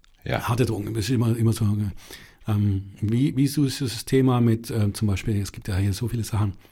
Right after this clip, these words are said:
Speaker 2: Koks, Speed,
Speaker 1: Mhm.
Speaker 2: ähm, jetzt muss ich aufhören, ich muss schnell aufzählen. Was gibt's noch? Ähm,
Speaker 1: Heroin.
Speaker 2: Hero-, Heroin, ja klar.
Speaker 1: Ja,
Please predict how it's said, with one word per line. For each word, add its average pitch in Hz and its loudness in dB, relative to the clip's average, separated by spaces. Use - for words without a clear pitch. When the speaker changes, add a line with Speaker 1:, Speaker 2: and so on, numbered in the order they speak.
Speaker 2:
Koks, - 0
Speed, - 0
Speaker 1:
Mhm. - -16
Speaker 2:
ähm, 104 4
jetzt 110 -4
muss 110 4
ich 113 4
aufhören, 113 0
ich 104 0
muss 98 -2
schnell 113 -4
aufzählen. 98 -6
Was - -6
gibt's - -4
noch? 107 0
Ähm, 110 -4
Speaker 1:
Heroin. 78 0
Speaker 2:
Hero-, 117 2
Heroin, 107 4
ja 104 2
klar. - 2
Speaker 1:
Ja, - -2